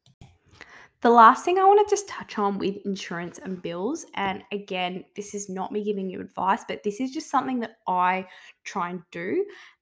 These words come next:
um, and I have heard a lot of other, um, podcasts and people in finance talk about this, is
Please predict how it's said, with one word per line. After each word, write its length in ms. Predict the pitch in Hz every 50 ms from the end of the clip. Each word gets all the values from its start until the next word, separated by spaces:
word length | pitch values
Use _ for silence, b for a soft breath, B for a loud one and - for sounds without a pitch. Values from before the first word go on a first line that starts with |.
| _
um, 260 | 196 190 190 185 185 -
and 80 | - 185
I 60 | 185
have 240 | 185 - 190 190 -
heard 240 | - - 214 214 - -
a 40 |
lot 220 | 196 196 190 180 190
of 100 | 190 196 _ _ _
other, 400 | 185 185 185 180 175 175 180 - - - -
um, 300 | 190 185 180 180 180 175 -
podcasts 640 | - - - 180 - - - 180 180 175 - -
and 100 | - 190
people 280 | - - 180 175 - -
in 160 | - 180 180
finance 520 | 175 - - 175 180 180 185 180 - - -
talk 260 | - - - 185 -
about 220 | - - 185 - -
this, 260 | - 220 320 370 - B B B B B B B _
is 200 | 220 220 208